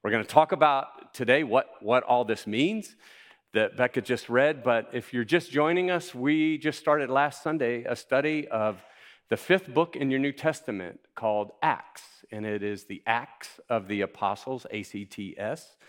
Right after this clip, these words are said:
and it is the only biblical history of the church. So this book tells us pre-church. I mean, there was no church, you know, and then, then there were churches. And it tells us how they came into existence.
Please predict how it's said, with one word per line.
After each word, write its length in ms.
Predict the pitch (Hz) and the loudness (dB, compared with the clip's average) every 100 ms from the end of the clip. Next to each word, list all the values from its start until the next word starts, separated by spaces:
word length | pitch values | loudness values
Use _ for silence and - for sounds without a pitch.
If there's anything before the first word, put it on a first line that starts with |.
| - - - _ | -20 -20 -20 _
and 260 | - 110 113 | -6 -4 -2
it 180 | 101 127 | 0 2
is 200 | 131 - | 0 0
the 140 | 123 | 0
only 220 | 135 180 | 2 2
biblical 420 | 170 175 170 165 127 | 0 -2 -2 -2 -2
history 760 | 135 131 - 123 123 147 147 _ _ _ _ _ | -4 -6 -4 -2 0 -2 -6 _ _ _ _ _
of 180 | 120 120 | 0 0
the 60 | |
church. 600 | 135 190 175 - - - - _ _ _ | 0 2 2 0 -10 -14 -16 _ _ _
So 540 | - 143 131 127 120 - - | 0 4 4 4 -2 -10 -18
this 300 | 110 165 180 | 0 2 2
book 540 | 127 135 190 151 - - | -4 2 4 2 -4 -12
tells 500 | 143 175 190 165 135 | 2 2 2 0 0
us 480 | 117 120 - - _ _ _ _ _ - | 2 0 -4 -18 _ _ _ _ _ 0
pre-church. 760 | 208 233 - 104 - - - - | 2 2 2 -4 -4 -12 -10 -4
I 40 | |
mean, 240 | 123 120 | -2 2
there 100 | 120 | 2
was 180 | 160 156 | 2 2
no 200 | 156 196 | 2 2
church, 760 | 175 180 151 - - - - _ | 2 -2 -2 -8 -20 -20 -20 _
you 140 | - 104 | -10 -8
know, 420 | 101 104 135 165 - | -6 -8 -14 -12 -6
and 240 | 113 98 | -6 -2
then, 480 | 117 117 117 117 104 | 0 0 -2 -4 0
then 180 | 131 147 | 2 4
there 140 | 160 | 4
were 480 | 151 214 180 131 - - | 4 4 2 -2 -8 -8
churches. 680 | - 101 - - - - _ _ - - - - - | -4 -4 -6 -16 -20 -20 _ _ -20 -20 -20 -12 -4
And 220 | 113 113 | -2 -2
it 140 | - | -4
tells 300 | - 156 156 | 0 0 2
us 120 | 139 | -6
how 340 | - 143 135 131 | -2 2 2 2
they 180 | 120 120 | -2 -4
came 460 | - 127 113 110 127 | -2 0 0 -4 -4
into 580 | 117 110 104 - 110 | -4 -4 -8 -10 -6
existence. 760 | 95 80 104 101 - - _ | -6 -6 -12 -12 -14 -20 _